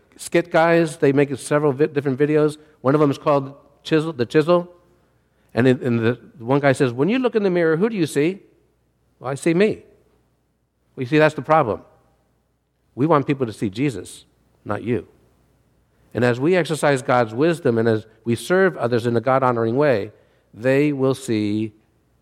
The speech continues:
the God who gives us that wisdom, who, the God who gives us that love, the God who gives us what we need to serve others. May God give you wisdom. And may the first bit of wisdom be, "I need God's wisdom.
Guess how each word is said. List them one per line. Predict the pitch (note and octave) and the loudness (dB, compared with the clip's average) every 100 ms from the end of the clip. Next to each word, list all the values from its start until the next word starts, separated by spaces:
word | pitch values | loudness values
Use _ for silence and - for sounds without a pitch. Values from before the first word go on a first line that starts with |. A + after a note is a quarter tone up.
| - | -16
the | G2 | -4
God | A2+ A#2+ G#2 G2+ G2+ | 2 4 4 2 -2
who | G#2+ | -8
gives | G2 A#2+ G#2+ | -2 -2 -2
us | F#2+ - | -4 -2
that | G#2 | -4
wisdom, | G2 F#2 F#2 | -4 -8 -8
who, | G2 F#2 | -10 -6
the | A2 A2+ | -2 0
God | A#2 A#2+ A#2+ | 2 2 0
who | A#2+ | -2
gives | A#2 B2+ | 0 0
us | A2+ | 0
that | - G#2 | -2 -6
love, | G2 F#2+ - - | -6 -8 -8 -12
the | G#2+ | 0
God | B2 C3 | 2 2
who | A2 | 2
gives | B2 C3+ | 2 2
us | A#2+ - - _ _ _ _ _ _ _ _ | 0 -6 -14 _ _ _ _ _ _ _ _
what | - G#2 - | -6 -4 -2
we | A2 | 0
need | G#2+ G#2 G2+ | 0 0 -4
to | |
serve | F#2 A#2 G2+ | -4 -2 2
others. | G#2+ F#2 - - _ _ _ _ _ _ _ _ - | 0 0 -8 -20 _ _ _ _ _ _ _ _ -2
May | A2+ | 0
God | G#2+ C#3 F#3+ F3 | 2 2 2 2
give | E3+ C3 | 0 0
you | D3 D3 | 0 2
wisdom. | C3 B2+ A#2 F#2 F#2 _ _ _ _ _ _ _ _ - | 2 0 -2 -6 -8 _ _ _ _ _ _ _ _ -4
And | A2+ B2+ | 0 2
may | C3 | 2
the | C#3 | 0
first | - F#3+ G#3+ - - | 0 0 -2 -4 -4
bit | C#3+ | 0
of | B2+ | 0
wisdom | B2 B2 B2 | 0 0 0
be, | A#2 A#2 A#2 A#2 - _ _ _ _ _ - | 2 2 2 0 -8 _ _ _ _ _ -2
"I | C3 D#3 | 2 2
need | C#3+ C#3 C3 | 4 2 0
God's | A2+ A2+ B2 | 0 2 2
wisdom. | C#3 E3+ D3 G#2 | 0 0 0 -2